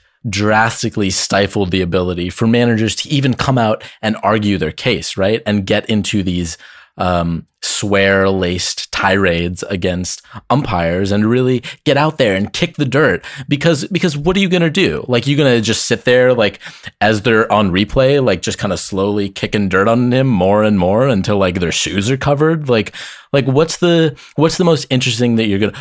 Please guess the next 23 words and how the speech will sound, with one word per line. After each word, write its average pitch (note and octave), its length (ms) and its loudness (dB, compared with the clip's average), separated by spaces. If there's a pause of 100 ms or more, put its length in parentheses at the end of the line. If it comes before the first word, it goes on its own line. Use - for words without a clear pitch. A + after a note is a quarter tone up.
are B2+ 60 0
you B2 100 2
gonna, B2 140 4
like, G2 240 2 (640)
get A2 140 4
on A2+ 120 4
a G#2 60 4
bus F#2 380 0
to B2+ 120 2
New A2+ 120 4
York G2+ 400 0 (100)
and G2+ 320 0
show - 320 2
up G#2+ 160 2
at - 80 -2
the - 80 -2
replay C3 400 2
office D3 380 2
and, G#2 100 2
like, F#2+ 180 0
yell F#2+ 300 2
at - 100 -2
them, B2+ 400 0